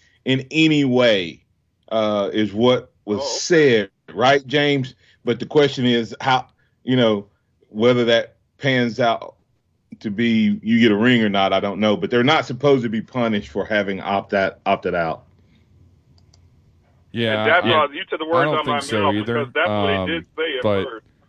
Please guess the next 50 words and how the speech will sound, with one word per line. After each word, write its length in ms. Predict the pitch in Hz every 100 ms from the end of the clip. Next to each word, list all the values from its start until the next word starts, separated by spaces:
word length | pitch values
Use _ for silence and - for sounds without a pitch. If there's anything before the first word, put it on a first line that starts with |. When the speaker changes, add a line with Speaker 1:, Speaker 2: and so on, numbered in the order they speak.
| _ _ _
Speaker 3:
you 120 | 151
know, 120 | 190
it's 100 | 180
kinda, 540 | - 214 165 - 131 101 _ _
<laughs> 220 | 131 -
Martin, 300 | 147 160 151
I 60 |
don't 160 | 190 175
think 160 | 156 127
you're 160 | 117
gonna, 180 | 110 95
you 140 | 147
may 160 | 151 120
not 180 | 107 95
agree 200 | 90 90
with 100 | 82
this, 160 | 87 -
to 80 |
be 100 | 87
honest 300 | 90 90 92
with 140 | 95 92
you, 140 | 95
but, 320 | 85 87 -
uh, 300 | 82 78 76 76 - -
I, 160 | 95 - _ _ _ -
I 120 | 110
think 140 | 147
if 100 | 135
people 340 | - 120 104 101
opt 320 | 92 95 -
out, 360 | 90 90 101 - _ _ _ _
like, 200 | 104 101
if 120 | 92 87
it's 180 | 92 110
not, 260 | 107 101
like, 180 | 101 95
a 40 |
legitimate 600 | 92 90 85 92 95 92 -
health 340 | 92 95 -
concern 600 | 117 113 131 127 127 131 -
that 200 | 117 117
they 120 | 127 123
opted 380 | 123 123 127
out 340 | 127 127 127 131 _ _ _ -
and 120 | 95
they 120 | 101
just 180 | 98 101
opted 280 | 104 104 98
out 200 | 101 101
because, 500 | 90 101 92 82 -